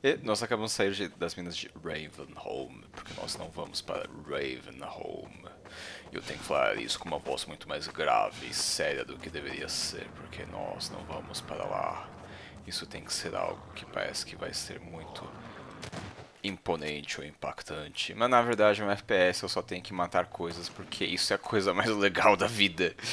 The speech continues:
Sério, eu adoro jogo de F P S justamente por causa disso. E deixa o sniper fazer o nosso trabalho, né? Porque eu estou muito sem munição pra muitas coisas. É, pistola tá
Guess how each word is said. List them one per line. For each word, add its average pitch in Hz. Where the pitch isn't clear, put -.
Sério, -
eu 90
adoro 92
jogo 90
de 90
F 90
P 90
S 87
justamente 92
por -
causa 92
disso. 85
E -
deixa 254
o -
sniper 151
fazer 110
o 107
nosso 95
trabalho, 92
né? 107
Porque -
eu 92
estou 95
muito 120
sem 127
munição 107
pra 90
muitas 92
coisas. -
É, -
pistola 143
tá -